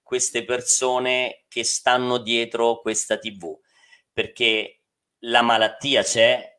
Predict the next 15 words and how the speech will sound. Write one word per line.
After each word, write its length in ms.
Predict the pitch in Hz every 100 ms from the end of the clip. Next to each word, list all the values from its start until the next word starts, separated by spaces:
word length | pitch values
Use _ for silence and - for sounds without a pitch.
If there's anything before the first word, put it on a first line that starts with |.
| _
questo 460 | - 113 - 110
virus 580 | 101 120 117 95 - 92
c'è, 380 | 90 110 107 - - _ _ _ _ _ _
però 380 | 123 131 139 139
io 160 | 131 139
penso 400 | 127 131 - 117
che 460 | 110 110 107 104 -
stiano 460 | - - 139 135
un 160 | 123 120
po' 140 | 147
esagerando 1200 | 139 113 113 104 98 98 92 87 90 98 117 - _
e 80 | 104
stanno 460 | - 135 135 127
mettendo 1300 | 120 117 - - 139 147 143 139 135 135 131 - _ _
veramente 1200 | 101 107 110 117 127 127 _ 131 131 127 -